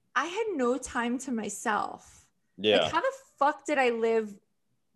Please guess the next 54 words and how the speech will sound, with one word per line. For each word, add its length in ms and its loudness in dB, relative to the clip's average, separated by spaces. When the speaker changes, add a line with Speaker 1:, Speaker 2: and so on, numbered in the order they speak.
Speaker 1:
in, 420 -2
in 120 -4
that 200 2
tiny 340 0
apartment 560 0
with 160 -4
that 220 4
<laughs> 20 -2
asshole? 880 4
Speaker 2:
That's 180 6
the 120 4
Speaker 1:
I 60 -2
Speaker 2:
big 180 2
Speaker 1:
don't 100 -4
Speaker 2:
thing. 220 -2
Speaker 1:
know. 140 -14
Speaker 2:
You 100 -2
need 220 6
time 240 6
apart. 680 4
Like, 300 4
Speaker 1:
Oh, 100 12
yeah. 200 10
Speaker 2:
uh, 20 2
like, 260 2
the 80 0
moment 340 8
I 60 8
started 320 4
working 300 2
again, 420 0
going 160 4
on 60 0
the 80 -2
road 320 6
and 120 -4
leaving, 380 0
that's 200 -4
when 140 -6
the, 80 -8
th-, 200 -10
the 80 -8
rel-, 360 -8
the 480 -4
argument 360 -4
stopped 400 -4
and 120 -14
things 200 -12
got 200 -6
better. 160 -2
It's, 200 -8
it's 180 -10
just, 140 -12
like, 200 -2